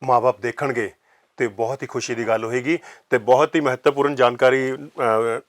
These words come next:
ਸੁਪਿੰਦਰ ਜੀ ਤੁਸੀਂ ਦਿੱਤੀ ਹੈਗੀ। ਤੇ ਬਾਬਾ ਜੀ, ਫਿਰ ਤੋਂ ਮੈਂ ਤੁਹਾਡਾ ਬਹੁਤ-ਬਹੁਤ ਸ਼ੁਕਰਗੁਜ਼ਾਰ ਹਾਂ ਤੇ ਤੁਹਾਡਾ ਵੀ ਬਹੁਤ ਸ਼ੁਕਰਗੁਜ਼ਾਰ ਹਾਂ ਕਿ ਤੁਸੀਂ ਸਾਡੇ ਸਟੂਡੀਓ 'ਚ ਆ ਕੇ ਸਾਡੇ ਦਰਸ਼ਕਾਂ ਤੇ ਅੱਜ ਕਈ ਚੀਜ਼ਾਂ ਦੇ ਉੱਤੇ ਚਾਨਣ ਪਾਇਆ ਹੈਗਾ। ਤੇ ਦਰਸ਼ਕੋ, ਅਗਰ ਤੁਹਾਨੂੰ ਵੀ ਕਿਸੇ ਤਰ੍ਹਾਂ ਦੀ ਕੋਈ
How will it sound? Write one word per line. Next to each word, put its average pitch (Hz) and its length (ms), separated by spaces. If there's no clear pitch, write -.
ਸੁਪਿੰਦਰ 123 420
ਜੀ 127 120
ਤੁਸੀਂ 131 280
ਦਿੱਤੀ 113 320
ਹੈਗੀ। 135 180
ਤੇ 139 120
ਬਾਬਾ 117 280
ਜੀ, 135 140
ਫਿਰ 165 220
ਤੋਂ 175 100
ਮੈਂ 156 140
ਤੁਹਾਡਾ 123 280
ਬਹੁਤ-ਬਹੁਤ 123 420
ਸ਼ੁਕਰਗੁਜ਼ਾਰ 123 540
ਹਾਂ 143 80
ਤੇ 139 140
ਤੁਹਾਡਾ 127 340
ਵੀ 180 100
ਬਹੁਤ 160 200
ਸ਼ੁਕਰਗੁਜ਼ਾਰ 147 540
ਹਾਂ 180 100
ਕਿ 151 80
ਤੁਸੀਂ 147 260
ਸਾਡੇ 127 260
ਸਟੂਡੀਓ 127 360
'ਚ - 180
ਆ 113 120
ਕੇ 151 180
ਸਾਡੇ 113 260
ਦਰਸ਼ਕਾਂ 110 400
ਤੇ 123 240
ਅੱਜ 113 180
ਕਈ 214 400
ਚੀਜ਼ਾਂ 151 260
ਦੇ 143 100
ਉੱਤੇ 139 180
ਚਾਨਣ 123 320
ਪਾਇਆ 123 260
ਹੈਗਾ। 131 300
ਤੇ 143 460
ਦਰਸ਼ਕੋ, 156 460
ਅਗਰ 156 140
ਤੁਹਾਨੂੰ 156 420
ਵੀ 175 120
ਕਿਸੇ 170 300
ਤਰ੍ਹਾਂ 156 240
ਦੀ 151 120
ਕੋਈ 156 520